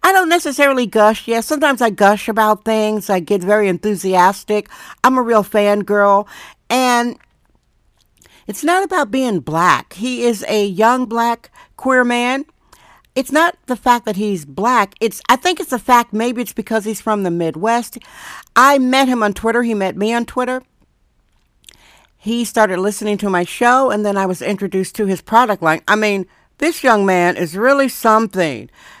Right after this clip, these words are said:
He is so incredibly inspiring to watch. I tell him it's like watching a reality show. He goes from strength to strength. You really should just check out what he's doing.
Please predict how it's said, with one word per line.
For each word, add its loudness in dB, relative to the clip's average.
He -2
is 0
so 2
incredibly -2
inspiring 0
to -10
watch. 0
I 0
tell 0
him -2
it's -6
like 2
watching 0
a 0
reality 2
show. 0
He -6
goes 2
from -4
strength -4
to -8
strength. -2
You -4
really 2
should -8
just -2
check 0
out 4
what 0
he's -4
doing. 0